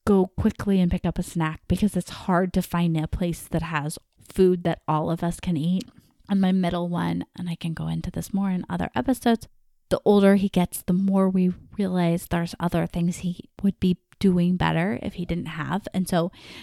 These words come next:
I feel like every six months, it's like a readjust. And so one of the things that I can do is just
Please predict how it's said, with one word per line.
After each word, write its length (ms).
I 40
feel 120
like 260
every 280
six 320
months, 360
it's 220
like 160
a 80
readjust. 840
And 120
so 380
one 180
of 80
the 160
things 380
that 180
I 560
can 140
do 280
is 180
just 260